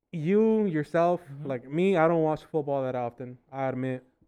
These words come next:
Speaker 2: Yeah, you do.
Speaker 1: I watch it every now and then.
Speaker 2: You watch football
Speaker 1: If the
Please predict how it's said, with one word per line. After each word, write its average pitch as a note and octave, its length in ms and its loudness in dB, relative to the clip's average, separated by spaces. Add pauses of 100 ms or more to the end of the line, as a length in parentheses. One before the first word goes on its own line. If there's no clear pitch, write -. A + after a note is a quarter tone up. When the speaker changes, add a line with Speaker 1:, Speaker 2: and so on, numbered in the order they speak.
Speaker 2:
Yeah, G#4+ 160 -6
you F4+ 100 2
do. C3 360 -12
Speaker 1:
I D3+ 80 0
watch E3+ 240 0
it F3 60 0
every D3+ 220 -2
now C3+ 240 -4
and B2 100 -6
then. A#2 280 -8
Speaker 2:
You C#4 280 -4
watch A#4 460 -8
football F#3+ 360 -6
Speaker 1:
If C3 120 -8
the G3 80 4